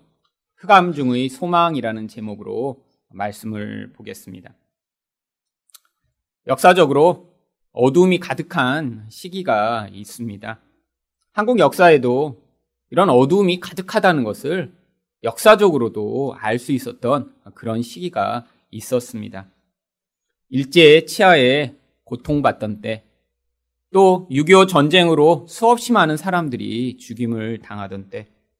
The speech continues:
또 군사 독재로 말미암아 많은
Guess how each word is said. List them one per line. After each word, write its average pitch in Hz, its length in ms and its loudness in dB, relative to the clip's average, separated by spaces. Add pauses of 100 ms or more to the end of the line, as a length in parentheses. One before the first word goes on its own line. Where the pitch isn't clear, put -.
(520)
또 175 80 -12
군사 175 360 2
독재로 185 380 -2
말미암아 143 800 -2 (300)
많은 143 640 -6